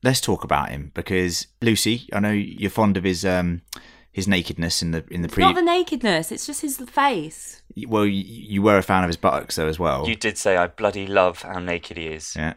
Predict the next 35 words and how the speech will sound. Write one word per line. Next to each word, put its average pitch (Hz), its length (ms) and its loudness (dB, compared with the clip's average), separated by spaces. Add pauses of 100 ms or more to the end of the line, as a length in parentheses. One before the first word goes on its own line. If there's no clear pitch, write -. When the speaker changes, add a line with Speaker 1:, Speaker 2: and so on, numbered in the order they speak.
Speaker 1:
very 82 160 2
Speaker 2:
I - 20 2
Speaker 1:
good 82 140 -4
Speaker 2:
think - 40 4
that 85 80 4
was 82 100 2
Speaker 1:
point. 277 80 0
Speaker 2:
Emma. - 760 0
<laughs> - 140 -20
Speaker 1:
Very 92 200 6
good 87 120 -2
point. 87 340 4
So, 87 400 2 (140)
like, 90 160 -2
just - 160 -2
saying, 87 480 0 (180)
your 92 120 -4
obsession 95 580 -2
with 85 180 -6
our 87 200 0
Billy 80 220 -4
boy, 76 300 -2
the 92 80 -6
kid, 85 380 -6 (340)
he's, 156 240 0
he's 147 420 4
looking 87 480 0 (120)
slightly 90 320 0
terrifying 82 560 0
in 71 80 -6
this 67 160 -6
episode. 67 500 -4 (380)
He's 143 460 0
Speaker 2:
<laughs> 127 80 2
Speaker 1:
wearing 95 640 2